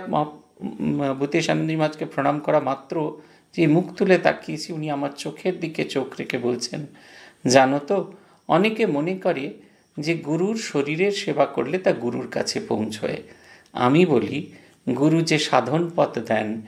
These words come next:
সেই সাধন পথের যদি ঠিক ঠিক সেবা হয়, তা গুরুর কাছে পৌঁছয়।" মনের ভেতরে যে সংশয়, যে ক্ষোভ, যেটা ছিল, সম্পূর্ণ চলে গেল। এই ঘটনার আরও চার বছর বাদে, তখন আমি ব্রহ্মচারী হিসেবে বেলুড় মঠে আছি।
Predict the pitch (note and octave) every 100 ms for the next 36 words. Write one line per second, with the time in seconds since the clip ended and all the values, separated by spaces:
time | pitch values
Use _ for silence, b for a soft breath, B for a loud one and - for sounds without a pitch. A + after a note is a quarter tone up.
0 | B B B - D#3 D3 C#3+ C#3 D#3 F#3
1 | F#3 E3+ F#3 E3+ D#3 D3+ - - - F3
2 | - - A#2+ B2 A2 A2 A2 B B B
3 | B - A#2+ A#2 A#2+ D#3 D#3+ - - A#2
4 | A2 G#2 - - - - - b b b
5 | b b F3 G#3 A#3 G3+ G3+ A3+ A3+ G#3
6 | G3 F3 F#3 F#3 G3+ G3 F#3+ - - E3+
7 | E3+ D#3 D3 D3 D#3+ D#3+ E3+ D3+ D3+ F#3
8 | G#3+ E3+ A#2+ A2+ - - - - - B
9 | B B B - E3+ E3+ E3 G3+ G#3 -
10 | - - G3 A3 - - A2+ A2+ B2 A#2
11 | A2 A2+ A2+ - b b b - E3+ F#3
12 | D#3+ D3+ C3+ C3 F3+ F3 E3 D3+ D3+ -
13 | C3+ - A2+ A#2 A2+ A2+ - - - -